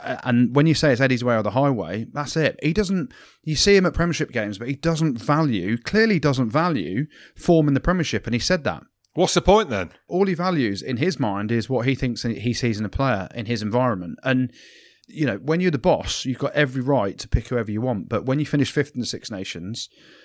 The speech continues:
Speaker 1: is it sackable? Well, I tell you now, if it wasn't Eddie Jones and it wasn't the situation we're in now with covid and, um, the financial ramifications, if there was a, another option to go to and it was anyone else, they'd get sacked.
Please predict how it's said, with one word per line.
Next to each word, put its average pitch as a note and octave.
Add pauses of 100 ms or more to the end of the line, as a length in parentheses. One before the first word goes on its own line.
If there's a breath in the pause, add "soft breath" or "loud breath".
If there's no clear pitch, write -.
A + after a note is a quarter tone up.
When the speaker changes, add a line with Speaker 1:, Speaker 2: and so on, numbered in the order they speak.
(300 soft breath)
Speaker 1:
is C3+
it C#3
sackable? D#3 (140)
Well, D3+ (280)
I B2+
tell D#3
you C#3
now, A#2+
if -
it A#2+
wasn't D3+ (100)
Eddie C3
Jones B2
and A#2+
it A2
wasn't B2 (760 soft breath)
the B2+
situation A#2
we're A2
in A2
now A2
with G#2
covid C#3 (140)
and, G2+ (140)
um, G2+
the G2+
financial A2+
ramifications, A#2
if -
there E3+
was C#3+
a, C#3
another C#3
option B2
to B2
go B2+
to F#2+ (260)
and C3
it A#2+
was B2+
anyone B2
else, G#2+
they'd A#2+
get G#2
sacked. -